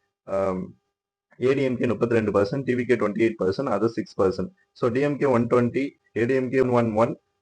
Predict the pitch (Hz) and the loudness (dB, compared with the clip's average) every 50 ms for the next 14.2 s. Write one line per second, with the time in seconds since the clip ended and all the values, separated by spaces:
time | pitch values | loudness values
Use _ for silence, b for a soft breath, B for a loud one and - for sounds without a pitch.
0 | _ _ _ 104 104 104 101 104 101 101 117 - 131 b b b b b _ _ | _ _ _ -6 -4 -4 -2 -4 -4 -4 -6 -10 -14 b b b b b _ _
1 | _ _ _ _ _ _ 131 135 131 139 123 135 135 123 110 104 110 117 113 - | _ _ _ _ _ _ -10 -6 -6 -6 -2 0 0 0 0 0 -2 -2 0 0
2 | 113 117 151 - - 104 104 117 120 123 - - 104 98 95 101 101 117 143 180 | 0 0 0 0 0 2 2 2 2 0 0 -2 -2 -2 0 0 0 0 -2 -2
3 | - _ _ _ _ - - 131 127 123 131 135 131 131 135 143 143 147 135 - | -8 _ _ _ _ -2 0 2 2 2 2 2 2 2 2 2 0 0 -2 -2
4 | 113 110 117 117 123 143 131 117 117 117 - 135 127 104 113 113 117 117 - 120 | 0 2 2 2 4 2 4 2 2 2 2 -2 0 2 2 2 2 2 0 -2
5 | 120 123 117 110 - 104 101 98 107 139 - b b b b b - 113 135 160 | 0 0 -2 -2 2 2 2 2 2 -2 -4 b b b b b -4 -2 0 0
6 | 165 - - 151 139 143 143 131 120 120 120 - - 123 117 - _ - 123 123 | 0 2 2 2 4 4 4 4 4 2 2 2 -2 -4 -4 -4 _ 0 0 0
7 | 120 - 135 131 120 107 104 95 92 110 104 98 98 101 120 170 - - _ _ | 2 0 0 2 2 0 -2 0 2 2 2 2 2 0 0 0 -2 -6 _ _
8 | _ - - 131 117 120 117 120 127 147 170 160 127 127 151 170 165 - - 107 | _ -2 2 6 6 6 8 8 6 6 6 4 2 2 2 0 0 4 4 4
9 | 113 127 139 151 160 156 156 151 135 113 110 123 123 - 127 120 127 123 117 117 | 4 6 6 4 4 4 2 2 0 0 0 0 0 0 2 4 4 4 4 4
10 | 113 120 113 - - 117 117 113 - 131 120 107 101 104 117 131 117 - 127 123 | 2 2 -2 -2 0 -2 -2 0 0 -2 0 0 0 2 0 0 0 0 -2 -4
11 | 123 117 - 123 123 113 95 104 113 123 131 120 - _ _ _ _ _ 120 117 | -4 0 2 2 2 2 2 2 2 2 2 -2 -4 _ _ _ _ _ -10 -4
12 | - 147 143 143 117 117 117 - 135 117 107 95 92 90 98 98 107 107 101 95 | -2 -2 -2 2 0 0 0 0 -2 0 0 0 2 2 2 2 2 0 -2 -2
13 | 92 92 104 107 101 95 104 107 95 90 95 117 98 - 90 90 92 98 107 104 | -2 -2 -2 -2 -2 0 0 0 0 0 -2 -4 -6 -4 -4 -2 -4 -2 -2 -4
14 | 90 90 90 90 | -4 -4 -4 -6